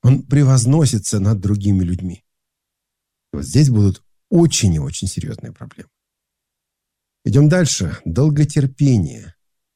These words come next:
Это слово можно переводить и пояснять по-разному. Одно из объяснений заключается в том, что мы не имеем права быстро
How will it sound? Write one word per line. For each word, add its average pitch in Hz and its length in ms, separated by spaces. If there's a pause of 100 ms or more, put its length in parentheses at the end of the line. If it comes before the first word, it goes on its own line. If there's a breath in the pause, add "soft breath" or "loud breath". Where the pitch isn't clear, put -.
(500)
Это - 200
слово 120 480
можно 92 500
переводить 95 600
и 85 100
пояснять 101 760
по-разному. 117 600 (540)
Одно 135 440
из 185 180
объяснений 95 760 (100)
заключается 156 600
в - 60
том, 247 180
что - 260
мы 147 160
не 190 200
имеем 170 380
права 175 360
быстро 156 680